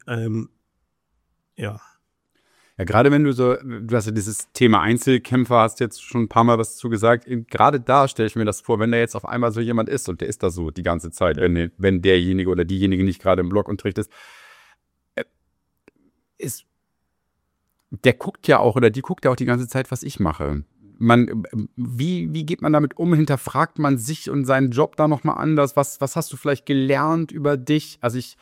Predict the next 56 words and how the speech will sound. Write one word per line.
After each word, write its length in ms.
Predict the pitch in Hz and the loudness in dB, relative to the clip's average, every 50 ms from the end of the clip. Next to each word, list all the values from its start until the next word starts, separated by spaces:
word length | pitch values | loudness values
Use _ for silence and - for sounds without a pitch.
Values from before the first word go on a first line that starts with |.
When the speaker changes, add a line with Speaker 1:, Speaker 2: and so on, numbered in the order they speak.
| _ - | _ -14
Speaker 2:
das 120 | - - - | -6 -4 -2
war 60 | - | -2
einfach 160 | 123 120 147 | 0 0 0
eine 100 | 143 139 | 0 2
ganz 240 | 135 143 156 - - | 2 0 -2 0 0
neue 220 | 139 139 151 151 | 0 2 2 2
Situation, 640 | 139 147 - 143 135 - - - 98 92 - 80 73 | 0 -2 -6 -8 -10 -10 -8 -8 -6 -4 -4 -4 -6
oder? 300 | 76 85 110 147 175 190 - _ _ _ _ _ | -6 -6 -6 -6 -8 -10 -14 _ _ _ _ _
Speaker 1:
Ja, 180 | - 123 139 147 | 2 6 8 8
aber 120 | 147 139 139 | 8 8 4
das 100 | 127 - | 0 -2
Problem 400 | - - 120 120 127 143 139 131 | -4 -6 -2 0 2 2 2 2
bei 80 | 135 | 0
uns 200 | 131 139 135 131 | 0 0 -2 -2
ist 140 | 135 127 120 | -4 -6 -2
auch, 220 | 139 131 127 110 117 | 0 0 0 0 0
ähm, 460 | 131 127 123 120 120 120 120 117 110 | 0 0 0 0 -2 -2 -2 -4 -2
dass 220 | 110 123 117 - - | -2 -2 -2 -2 -4
sie 100 | 117 117 | 0 0
ja 240 | 123 123 117 107 | 2 0 0 -2
wirklich 260 | 107 131 139 131 120 - | -4 -6 -4 -4 -6 -6
schon 300 | - 123 123 117 120 117 | -4 -4 -2 0 0 0
lange 260 | 120 127 131 127 113 | 2 2 2 0 0
Zeit 220 | - - 123 120 | 0 -2 0 0
im 80 | 120 110 | 0 -2
Voraus 480 | - - 135 127 123 123 123 117 - | -2 -2 -2 0 2 2 0 0 0
auch 100 | 143 120 | -2 -2
immer 200 | 117 123 123 120 | 0 0 0 0
als 180 | 117 113 110 - | 0 -2 -4 -6
Praktikantin 720 | - - 113 101 _ 113 101 - 127 131 123 123 127 127 | -10 -14 -16 -12 _ -14 -8 -4 -2 -2 0 0 0 0
Speaker 2:
Ja. 180 | 120 107 101 98 | 2 2 2 2
Speaker 1:
da 100 | 120 127 | 2 2
gewesen 420 | 127 131 123 120 123 123 117 117 117 | 2 0 2 2 2 2 2 0 -2
ist. 240 | 120 135 - - _ _ _ _ - - | -4 -4 -6 -8 _ _ _ _ -18 -6
Und, 320 | - 117 117 120 120 - | -2 0 2 2 2 2
ähm, 540 | 123 120 123 123 123 120 120 120 120 127 - | 2 2 4 4 4 4 2 2 0 -2 -4
eine 320 | - 156 131 123 123 110 - | -4 -2 0 0 0 0 -2
Zeit 320 | - - 127 135 135 127 | -2 0 2 2 2 2
als 160 | 139 123 110 | 0 -4 -4
Praktikantin 680 | - - 123 113 - - 120 - 127 135 139 135 135 131 | -4 -8 -10 -8 -8 -8 -6 -2 -2 0 2 2 0 2
war 160 | 120 127 131 131 | 2 2 2 2
ja 120 | 131 131 | 2 2
nochmal 240 | 131 127 127 131 131 | 2 2 2 2 2
noch 120 | 131 131 120 | 2 0 0
so, 280 | 113 123 135 131 120 110 | 0 2 2 2 0 0
"Kannst 340 | - - 139 143 131 - | -2 -2 -2 -2 -2 -4
du 80 | - 135 | -6 -4
bitte, 400 | 127 143 143 131 139 139 127 117 | 0 0 0 2 2 0 0 0
würdest 320 | 120 135 143 143 139 - - | 2 2 2 2 0 -2 -4
du 40 | 143 | -8
vielleicht?" 440 | 123 - 101 107 107 110 107 107 107 | -8 -4 -2 0 0 2 0 0 0
Speaker 2:
Mhm. 60 | 135 | 0
Speaker 1:
Und 60 | 127 123 | 0 2
jetzt 200 | 131 131 - - | 2 0 0 -2
ist 180 | 139 117 - | -4 -4 -2
so, 320 | - 131 127 127 123 117 | 0 0 2 2 0 0